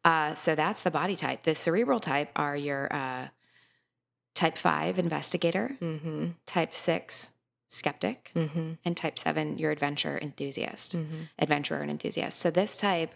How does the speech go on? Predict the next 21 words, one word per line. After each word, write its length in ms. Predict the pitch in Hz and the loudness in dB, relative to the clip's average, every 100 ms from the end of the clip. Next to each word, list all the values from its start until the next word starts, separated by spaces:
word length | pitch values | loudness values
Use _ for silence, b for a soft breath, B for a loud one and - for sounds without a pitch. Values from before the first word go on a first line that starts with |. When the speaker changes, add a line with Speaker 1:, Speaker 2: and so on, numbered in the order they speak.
| - | -2
Speaker 1:
is 420 | 160 156 151 151 | 0 0 -2 0
not 240 | 156 160 | 0 2
going 160 | - 196 | 4 4
to 60 | 170 | 2
process 540 | - 139 - - - | 0 -2 -2 -4 -6
immediately 360 | 156 147 147 156 | -6 -2 -2 -2
through 200 | - 147 | -2 -2
body 300 | 143 139 139 | -2 -2 -2
and 140 | 143 | -2
gut 240 | 143 131 - | -2 -2 -2
and 100 | 147 | -4
instinct. 400 | 139 - 160 143 | -6 -2 -2 0
They're 120 | 147 | 0
gonna 160 | 160 175 | 0 -2
process 380 | - 135 - - | -4 -6 -6 -8
through 380 | - 131 120 - - | -6 -6 -6 -8 -8
their 120 | 135 | -6
logic. 540 | 107 90 - - - - | -4 -4 -6 -6 -12 -2
Speaker 2:
Right. 300 | 151 139 - | 0 0 0
Speaker 1:
These 160 | 160 143 | -2 -2
are 160 | 139 | -6